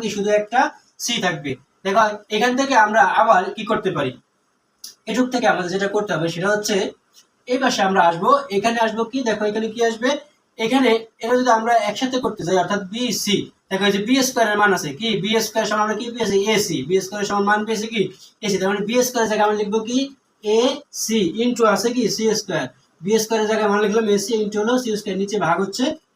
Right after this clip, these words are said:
এ। এবং আবার খেয়াল করি এখানে এ স্কয়ার আর কি সি স্কয়ার, এখানে কিন্তু বি স্কয়ার নেই, তাহলে মান বসাতে পারবো না। এই জন্য আমরা কি করবো, যেহেতু বি স্কয়ার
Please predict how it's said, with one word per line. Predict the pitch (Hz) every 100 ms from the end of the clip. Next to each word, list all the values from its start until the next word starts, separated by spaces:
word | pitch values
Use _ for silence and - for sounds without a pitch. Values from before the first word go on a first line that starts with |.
| _
এ। | 233 190 - _ _ -
এবং | 202 226
আবার | 262 254
খেয়াল | 185 180
করি | 185 180
এখানে | 214 214 214 - 226
এ | 226
স্কয়ার | - 233 269 277 208
আর | 226
কি | 262 208 - _ -
সি | - 254
স্কয়ার, | 247 196 185
এখানে | 196 214 233
কিন্তু | 233 269 330 320 _ 185
বি | 254 254
স্কয়ার | 254 240 226 240
নেই, | 240 139 - _
তাহলে | 190 208
মান | 226
বসাতে | 226 220 220
পারবো | 202
না। | 190
এই |
জন্য | 220 226
আমরা | 220
কি | 254 262
করবো, | 247 190
যেহেতু | 196 233 208
বি | 233 220
স্কয়ার | 240